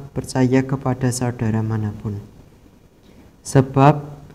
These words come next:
setiap saudara adalah penipu ulung, dan setiap teman berjalan kian kemari sebagai pemfitnah. Yang seorang menipu yang lain, dan tidak seorang pun berkata benar.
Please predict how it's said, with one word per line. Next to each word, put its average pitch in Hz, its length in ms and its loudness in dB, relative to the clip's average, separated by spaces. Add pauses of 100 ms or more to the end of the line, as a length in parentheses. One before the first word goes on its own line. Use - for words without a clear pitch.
setiap 139 480 2
saudara 131 560 2
adalah 123 320 0
penipu 117 640 -2 (160)
ulung, 104 480 0 (560)
dan 131 160 6
setiap 139 400 2
teman 139 400 2
berjalan 135 560 0
kian 127 320 0
kemari 127 560 2 (240)
sebagai 123 400 2
pemfitnah. 113 640 -2 (1800)
Yang 151 320 8
seorang 135 320 6
menipu 127 400 4
yang 113 240 4
lain, 123 480 6 (240)
dan 127 160 10
tidak 135 240 6
seorang 123 400 2
pun 139 160 2
berkata 117 400 2
benar. 107 400 2